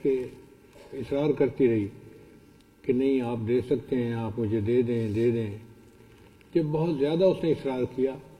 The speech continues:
تو عمر بن عبدالعزیز رحمۃ اللہ نے گوشت کا ٹکڑا منگایا، بوٹی منگائی۔ آگ جل رہی تھی اور اس آگ کے اوپر وہ بوٹ، گوشت کی بوٹی جو تھی، وہ رکھ دی۔ اب آگ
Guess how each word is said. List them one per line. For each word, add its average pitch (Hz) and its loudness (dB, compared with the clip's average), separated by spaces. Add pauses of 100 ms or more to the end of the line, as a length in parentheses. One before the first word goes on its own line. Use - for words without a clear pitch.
(540)
تو 139 -2
عمر 131 -2
بن 139 0
عبدالعزیز 127 -2
رحمۃ 117 -6
اللہ 120 -4
نے 120 -4
گوشت 117 -4
کا 131 -4
ٹکڑا 113 -6
منگایا، 92 -10 (500)
بوٹی 131 0
منگائی۔ 101 -8 (1500)
آگ 131 -4 (100)
جل 143 6
رہی 190 6
تھی 113 0 (1080)
اور 156 -4
اس 160 -2
آگ 160 2
کے 165 4
اوپر 147 6
وہ 135 6
بوٹ، 123 2 (880)
گوشت 135 2
کی 139 2
بوٹی 123 4
جو 135 6 (100)
تھی، 123 -2
وہ 107 -2 (180)
رکھ 110 -6
دی۔ 104 -2 (1500)
اب 139 2 (100)
آگ 147 4